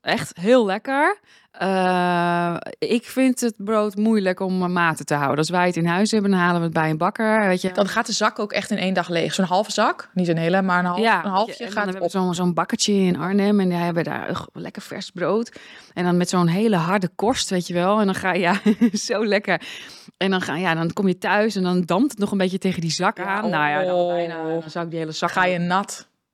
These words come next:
Speaker 1: Ja, dan zou ik bijna die hele zak al naar binnen kunnen schuiven. Ja, en dan, dan, ehm, nou ja, dan smeren we een paar boterhammen. Voordat we het weten is die zak leeg. Eh, dus ik, ik heb dat niet dagelijks in mijn dieet, in mijn voedingspatroon. Eh, maar dat komt dus niet omdat ik het demoniseer. Maar dat komt gewoon omdat ik van mezelf weet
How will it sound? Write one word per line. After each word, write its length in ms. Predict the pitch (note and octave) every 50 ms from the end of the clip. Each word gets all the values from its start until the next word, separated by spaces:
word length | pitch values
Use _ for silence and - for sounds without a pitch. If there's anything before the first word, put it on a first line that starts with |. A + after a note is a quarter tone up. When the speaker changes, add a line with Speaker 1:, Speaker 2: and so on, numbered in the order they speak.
| _ _ -
Speaker 1:
Ja, 160 | - F3 E3 D#3
dan 100 | D#3 D#3
zou 140 | E3+ D#3+
ik 60 | D3+ D#3+
bijna 200 | D#3+ E3 E3 D#3+
die 100 | D#3+ D#3+
hele 120 | D#3+ D#3
zak 220 | D#3 - F3+ F3+
al 80 | F3+ E3+
naar 100 | D#3+ D#3+
binnen 220 | D#3+ F#3 G3 F#3+
kunnen 200 | F3+ - E3 D#3
schuiven. 380 | - - E3+ E3 D#3+ D#3 - D3+ - - - - - - - - - -
Ja, 260 | - E3 E3 E3 D#3+ -
en 140 | F3+ F3+
dan, 320 | F#3 F#3+ F#3+ F#3 F3+ D#3+ D#3+
dan, 280 | F3 E3+ E3 F3 D#3+
ehm, 580 | A2 D3 E3+ E3 E3 E3 E3 E3 D#3+ D#3+ E3 D#3+ - - _ _
nou 160 | - E3+ D#3+
ja, 100 | D#3 D#3
dan 120 | D#3 D#3
smeren 260 | D#3 - G#3 F#3+ F3
we 60 | E3 E3
een 80 | E3+
paar 180 | - F3+ E3 E3
boterhammen. 500 | D#3+ F3 A3+ A3 - E3+ D#3 D#3+ D#3 D#3+
Voordat 240 | - D#3 D3+ E3 E3
we 60 | D#3+
het 80 | D#3
weten 180 | D#3+ D#3+ E3 E3
is 40 | D#3 D#3+
die 80 | D#3+
zak 220 | - - F3 E3+ -
leeg. 440 | D3+ - - F3+ B3 C4 - - - - - - - - - - - _ _ _
Eh, 220 | - E3 D#3+ D#3+
dus 160 | E3 F3+ F3 -
ik, 180 | - G#3 G3 - -
ik 260 | - - - A3+ -
heb 140 | A#3 A3 -
dat 120 | A3 G#3 G3
niet 200 | A#3 C4+ B3 F#3+
dagelijks 420 | G3 F#3 A3 B3+ A#3+ - - -
in 80 | G#3+ G#3
mijn 120 | G3 F#3+
dieet, 440 | F#3 G3 G3 G3 F#3+ F#3+ F#3+ - - - - _ _ _ _
in 120 | - F#3+
mijn 120 | F#3 E3 -
voedingspatroon. 680 | G#3+ G3+ F#3 F3 - - F3+ - F#3 E3+ D#3 D#3 D3+ - _ _ _ _ _ _ _ - - _ - - C3
Eh, 180 | D3 D3+ F3 E3+
maar 320 | E3 E3 F3+ F3+ F3 F3
dat 120 | F3 F3+ -
komt 160 | - G3 F3
dus 120 | F3 F3
niet 220 | F#3+ A3 A#3 G#3 -
omdat 320 | F3 F3 E3+ F3 E3+ -
ik 80 | - -
het 120 | D#3+ D3
demoniseer. 720 | E3 D#3 D3+ D3 C#3+ C#3+ C3+ - D#3 D#3+ F3 G#3+ C4 D#4 C#4+
Maar 120 | G#3 F3+
dat 80 | E3+ F#3
komt 220 | - F#3 F#3 F3
gewoon 220 | - F3+ F3 E3+ F#3
omdat 160 | F#3+ E3+ E3
ik 80 | - -
van 100 | - D#3+
mezelf 400 | D3+ C#3 D#3 D#3+ E3 F3+ F3 E3+
weet 380 | F3 E3 D#3+ D#3+ E3 - -